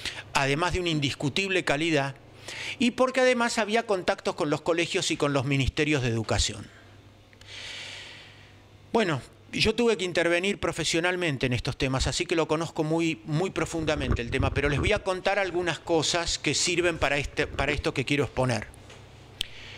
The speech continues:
Desembarca en la Argentina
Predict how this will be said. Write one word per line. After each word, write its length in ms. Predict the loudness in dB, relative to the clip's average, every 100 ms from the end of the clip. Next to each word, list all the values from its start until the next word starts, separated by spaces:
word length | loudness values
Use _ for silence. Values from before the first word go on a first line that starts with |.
| -16 -18 -20 -20 -20 -20 -20 -20 -20 -20 -18 -2
Desembarca 640 | 2 4 2 4 2 4
en 80 | 2
la 60 | 2
Argentina 760 | 0 -2 0 0 2 2 0